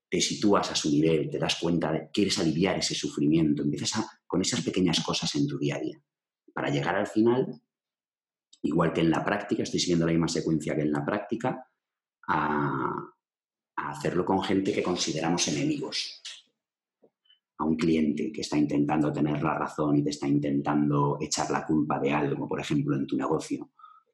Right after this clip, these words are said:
Te das cuenta de que, no, primero todo más como personal, ¿no? Cuando estás practicando con pasión te das cuenta de que no es personal, de que tú eres un obstáculo o él te considera un obstáculo para conseguir su felicidad, que no le echen a él la bronca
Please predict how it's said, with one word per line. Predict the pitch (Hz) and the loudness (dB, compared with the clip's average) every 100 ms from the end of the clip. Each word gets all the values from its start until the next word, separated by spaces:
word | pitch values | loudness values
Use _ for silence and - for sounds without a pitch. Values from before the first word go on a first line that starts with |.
| _ _ _ - | _ _ _ -6
Te | 78 | -2
das | 80 - | -2 0
cuenta | 95 98 95 | 0 2 2
de | 85 | 2
que, | 82 76 73 73 - _ _ 78 | 2 0 0 -4 -10 _ _ 0
no, | 76 73 | 0 2
primero | 71 76 | 2 4
todo | 80 82 | 4 2
más | 80 - | 2 0
como | 71 | -2
personal, | 71 - 78 82 85 71 | -2 0 0 2 0 0
¿no? | - | -2
Cuando | - 73 - | 0 0 0
estás | - - | -2 -6
practicando | 104 - 90 104 104 90 | -4 -2 0 4 4 4
con | 85 82 | 2 0
pasión | 82 - 92 | 0 0 2
te | 80 | 2
das | 80 | 0
cuenta | 98 90 | 0 0
de | 87 76 | 0 0
que | 73 | 0
no | |
es | 73 | -2
personal, | - - - - - _ _ _ _ - | -2 -2 -2 -4 -6 _ _ _ _ -8
de | - | -4
que | - | 0
tú | 87 | 2
eres | 85 | 2
un | 87 | 2
obstáculo | 78 - 92 - 78 76 | 0 0 -2 0 0 2
o | 82 | 2
él | 76 | 2
te | 73 | 0
considera | 76 76 73 76 78 78 | -2 0 0 2 2 2
un | 71 | 0
obstáculo | 71 87 80 78 78 | 0 -4 0 2 2
para | 85 76 - | 0 -2 -4
conseguir | - 143 143 | -4 -2 -2
su | - 165 143 | 0 0 0
felicidad, | 151 143 - 127 127 - | 0 -2 -2 -4 -4 -6
que | - | -4
no | |
le | 67 | -4
echen | 65 - | -4 -4
a | 65 | -4
él | 64 | -4
la | - | -4
bronca | 85 85 73 69 69 | 0 2 0 0 -4